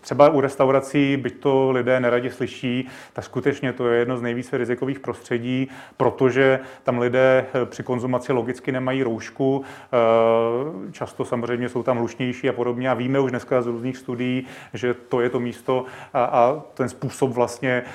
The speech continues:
eh, kontaktu, kde, eh, se koronavirus šíří nejvíce. Takže, eh, opět není to nějaká šikana, eh, restauratérů a provozovatelů hospod, ale je, je to už skutečně na základě zkušeností, které máme i vědeckých studií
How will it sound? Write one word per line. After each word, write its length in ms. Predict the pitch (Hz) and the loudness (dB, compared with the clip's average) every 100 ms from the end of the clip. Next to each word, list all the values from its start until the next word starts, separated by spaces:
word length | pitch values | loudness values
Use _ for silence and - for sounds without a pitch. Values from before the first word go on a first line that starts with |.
| - | -4
eh, 80 | 123 | -4
kontaktu, 540 | 120 120 120 123 - 127 | -2 -2 -2 -4 -2 0
kde, 340 | 120 123 120 101 123 117 | 4 4 2 0 2 2
eh, 40 | 117 | 0
se 140 | 120 | -4
koronavirus 460 | 123 117 117 120 113 | -6 -4 -2 -2 -4
šíří 400 | - 120 123 120 - - | -6 -4 -4 -6 -10 -6
nejvíce. 420 | 113 113 135 - | -2 -2 -4 -6
Takže, 340 | 95 98 104 110 - - - | -6 -4 0 -2 -4 -12 -4
eh, 80 | |
opět 360 | 117 139 135 120 | -2 2 2 2
není 220 | 123 127 | 2 0
to 100 | 131 | 0
nějaká 420 | 127 123 120 131 | 2 2 4 4
šikana, 640 | 123 - - 131 127 127 127 | 4 2 0 2 4 2 0
eh, 320 | - - 131 120 117 117 123 | -16 -4 2 4 4 2 0
restauratérů 840 | - 123 - 135 123 - 127 123 131 | -2 -2 4 6 6 6 4 6 4
a 80 | 123 | 4
provozovatelů 800 | 131 120 117 120 120 123 127 120 | 2 0 0 -2 -2 -2 0 -2
hospod, 440 | 117 - 127 131 | -6 -4 -4 0
ale 160 | 123 120 | 2 2
je, 100 | 120 - - | 2 -4 -2
je 120 | 123 | -2
to 140 | 120 131 | 2 2
už 200 | 127 - | 0 -6
skutečně 500 | - 131 123 - 127 | -10 -6 -6 -4 -2
na 80 | 113 | 0
základě 340 | 117 117 127 | 0 0 -2
zkušeností, 460 | 127 - 127 - - | -2 -8 -8 -10 -8
které 240 | - 120 | -2 0
máme 380 | 117 113 120 120 | 2 2 2 0
i 20 | |
vědeckých 380 | 113 113 113 131 | 0 -4 -6 -14
studií 400 | - 123 120 120 | -8 -4 -2 -4